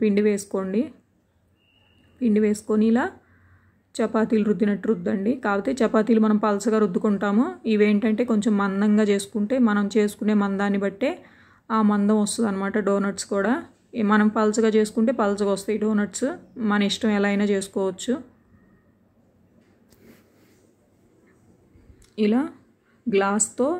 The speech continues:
మీరు ఇట్లా చేసుకోండి. నెక్స్ట్ ఇది నా-, నాజిల్ అనమాట. నేను నాజిల్తో చిన్నది పెట్టుకుంటున్నాను. మీ దగ్గర నాజిల్ లేకపోతే చిన్న మూతలు ఉంటాయి కదా,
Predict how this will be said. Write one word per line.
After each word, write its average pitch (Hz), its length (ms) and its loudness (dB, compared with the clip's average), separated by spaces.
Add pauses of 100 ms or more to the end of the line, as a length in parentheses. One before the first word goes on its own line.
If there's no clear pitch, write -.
(140)
మీరు 214 220 0 (460)
ఇట్లా 214 340 -4
చేసుకోండి. 220 500 0 (200)
నెక్స్ట్ 208 280 -2
ఇది 214 180 0
నా-, 196 260 -2 (100)
నాజిల్ 208 340 2
అనమాట. 196 280 -2 (100)
నేను 196 200 -2
నాజిల్తో 196 340 0 (100)
చిన్నది 208 400 0
పెట్టుకుంటున్నాను. 190 720 -2 (880)
మీ 220 160 2
దగ్గర 220 240 4
నాజిల్ 214 300 4
లేకపోతే 214 180 2 (100)
చిన్న 220 180 4 (100)
మూతలు 220 320 2
ఉంటాయి 214 260 2
కదా, 208 160 0